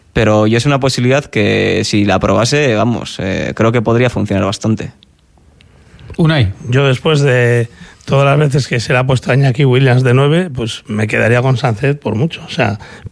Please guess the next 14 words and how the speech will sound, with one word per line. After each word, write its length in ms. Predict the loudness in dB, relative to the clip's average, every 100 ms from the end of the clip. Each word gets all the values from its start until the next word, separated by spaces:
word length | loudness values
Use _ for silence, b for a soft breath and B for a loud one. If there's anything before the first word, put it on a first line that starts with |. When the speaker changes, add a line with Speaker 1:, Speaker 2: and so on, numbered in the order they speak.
| -4
Speaker 3:
creo 180 | 0 2
que 100 | 2
puede 200 | 2 2
hacerlo 540 | 0 0 0 0 -2 -8 -18 -6
bien. 340 | -2 0 -2 -10 B B B
Es 120 | 0
un 80 | 4
jugadorazo. 600 | 4 4 2 0 -2 -12 -12 -2
Y, 600 | 2 4 2 0 -2 -8 B B
y 160 | -2 0
eso 240 | 2 0
te 100 | 0
da 200 | 0 0
pie 280 | 0 0